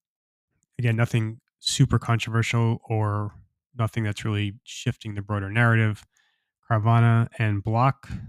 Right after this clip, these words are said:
the parent company of Square, are both higher in pre-market trading on their results. Booking is trading lower on back of its numbers. Intuit had, uh, healthy upside in the quarter, but s-, kept guidance for the fiscal year unchanged. So, um,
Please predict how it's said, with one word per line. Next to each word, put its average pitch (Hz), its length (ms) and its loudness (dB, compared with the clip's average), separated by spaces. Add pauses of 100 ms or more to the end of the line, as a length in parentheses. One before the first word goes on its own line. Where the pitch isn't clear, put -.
the - 60 -16
parent 107 300 -6
company - 280 -6
of 101 120 -4
Square, 110 520 0
are 107 60 -6
both 104 320 -6
higher 123 380 2
in 117 80 0
pre-market 113 360 0
trading 110 280 -4
on 107 80 -4
their 107 100 -4
results. 104 400 -6
Booking 104 440 -8
is 98 60 -14
trading 98 440 -10
lower 110 400 -2 (560)
on 104 200 -4
back 98 280 -8
of 104 80 -6
its 131 180 -4
numbers. 120 440 0
Intuit 120 520 -6 (1200)
had, 110 360 0
uh, 107 240 0
healthy 127 360 2
upside 123 360 4
in 113 80 2
the 113 40 -2
quarter, 175 320 10
but 139 160 8
s-, - 260 -6 (120)
kept - 240 0
guidance 113 300 2
for - 80 -2
the 107 80 0
fiscal - 320 -2
year 101 160 -2
unchanged. 107 560 -4
So, 98 420 -4
um, 98 440 -6